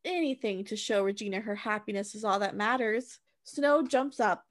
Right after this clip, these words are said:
and begs Cora not to let Regina marry the king because she loves someone else.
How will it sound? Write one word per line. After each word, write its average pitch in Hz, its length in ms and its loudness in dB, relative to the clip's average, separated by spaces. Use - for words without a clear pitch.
and 254 300 -2
begs 247 320 4
Cora 208 360 2
not 202 340 -2
to 220 120 -12
let 196 260 -2
Regina 202 400 -4
marry 180 320 -2
the 196 80 -8
king 175 420 -6
because 311 220 0
she 330 160 2
loves 277 360 2
someone 269 360 2
else. 269 560 0